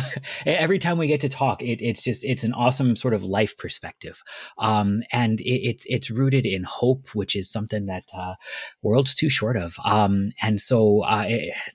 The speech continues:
we've, we've started to do something, uh, i-, instead of sort of just hopping around on, on whatever is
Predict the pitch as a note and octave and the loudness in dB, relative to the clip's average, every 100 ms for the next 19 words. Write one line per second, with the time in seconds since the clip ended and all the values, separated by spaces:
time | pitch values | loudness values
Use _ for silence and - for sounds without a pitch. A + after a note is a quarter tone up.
0 | _ C3 B2 C3 A#2 - D3 D#3 C3+ A#2+ | _ 4 6 6 4 6 4 4 4 4
1 | C3 - G2 G#2 G2 G#2 F#2+ F#2 F2+ - | 4 4 2 2 0 0 0 0 0 -4
2 | A2 G#2+ A2+ - C3+ B2+ C3+ B2+ B2 G#2+ | -4 -2 -2 2 2 2 2 0 0 -4
3 | - _ - - C3 B2 G#2+ A#2 A2 G2+ | -8 _ -8 -2 0 2 4 4 2 0
4 | G2+ G#2 G2+ G2+ A2 A2+ G#2 G2 | -2 -2 0 2 2 4 4 2